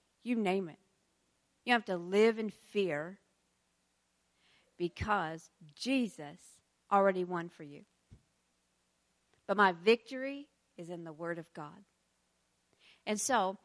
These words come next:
I'm just gonna go through some things that God just laid on my heart.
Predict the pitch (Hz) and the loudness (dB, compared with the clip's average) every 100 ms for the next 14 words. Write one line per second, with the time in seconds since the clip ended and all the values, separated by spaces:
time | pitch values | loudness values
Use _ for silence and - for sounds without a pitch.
0 | _ _ 226 262 285 - 226 190 170 - | _ _ 0 0 -2 -4 -6 -6 -8 0
1 | 202 202 214 220 208 202 - 202 208 196 | 4 4 2 -4 -4 -8 -6 -6 -6 -10
2 | - _ - 160 190 190 185 180 185 196 | -16 _ -14 -8 0 0 0 -8 -8 -6
3 | 196 180 175 190 - | -8 -12 -8 -8 -8